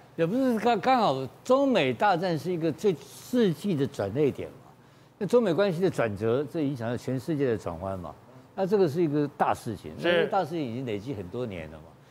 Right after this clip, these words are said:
Speaker 1: 那现在到了拜登手上的时候，可能会稍微缓和一点啊。
Speaker 2: 哦。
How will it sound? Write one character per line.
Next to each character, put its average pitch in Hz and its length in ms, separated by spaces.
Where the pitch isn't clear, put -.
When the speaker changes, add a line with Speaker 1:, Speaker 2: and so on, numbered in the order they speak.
Speaker 1:
那 170 80
现 185 120
在 196 60
到 185 220
了 151 200
拜 240 220
登 190 220
手 101 220
上 123 220
的 101 80
时 87 100
候， 117 120
可 98 140
能 131 120
会 170 100
稍 196 320
微 135 220
缓 90 320
和 104 220
一 180 140
点 92 280
啊。 90 120
Speaker 2:
哦。 156 60